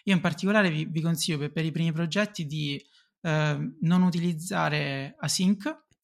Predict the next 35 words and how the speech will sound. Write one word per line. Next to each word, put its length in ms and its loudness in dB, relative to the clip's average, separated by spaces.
quindi 580 -2
tutto 220 -4
il 60 0
mondo 260 2
di 140 -2
async 320 -2
await 360 -4
in 120 -2
Rust, 560 -2
eh, 360 -2
diciamo, 280 2
è 20 2
stato 260 -2
introdotto 1120 -2
due 200 -4
an-, 220 -2
tre 220 2
anni 260 2
fa, 400 -4
eh, 460 0
però 180 6
ancora, 680 2
cioè, 180 0
non 100 6
è 60 8
integrato 540 2
nel 120 0
linguaggio 560 0
al, 200 -4
al 440 -6
cento 300 0
per 160 -4
cento, 420 -4
quindi 220 2
magari 340 0